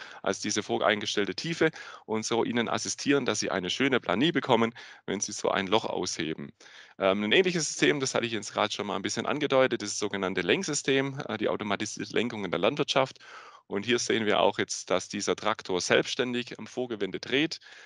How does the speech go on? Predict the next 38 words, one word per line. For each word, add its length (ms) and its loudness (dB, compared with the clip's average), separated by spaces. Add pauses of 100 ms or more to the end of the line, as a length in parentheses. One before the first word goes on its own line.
(100)
Das 140 -12
heißt, 180 -2
der 60 -4
Traktor 360 -4
weiß, 240 4
wann 140 0
er 60 -4
ans 160 -4
Vorgewinde 520 -4
kommt. 540 -2
Ähm, 520 -2
G 120 -4
P 100 -6
S-basiert 640 0
weiß 240 2
dann, 160 -2
was 140 -2
er 100 0
ausheben 400 0
muss, 240 -2
dreht 340 0
dann 160 2
und 140 -6
fährt 160 0
in 100 -2
die 100 -2
nächste 300 -4
Spur 320 0
ein, 220 4 (320)
sodass 280 0
Sie 80 -4
da 120 0
eigentlich 340 -2
auch 240 2
nicht 220 -10
mehr 100 0
lenken 360 0
müssen. 320 -6